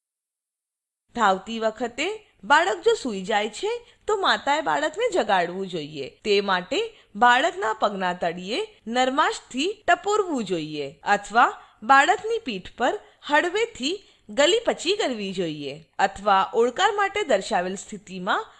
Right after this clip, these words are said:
બાળકને બેસાડવું જોઈએ. યોગ્ય પ્રક્રિયા સાથે સાથે વારે વારે ધવડાવવાનો ક્રમ પણ મહત્વનો છે.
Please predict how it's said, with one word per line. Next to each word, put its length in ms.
બાળકને 560
બેસાડવું 600
જોઈએ. 420
યોગ્ય 400
પ્રક્રિયા 520
સાથે 380
સાથે 400
વારે 380
વારે 320
ધવડાવવાનો 640
ક્રમ 300
પણ 280
મહત્વનો 540
છે. 240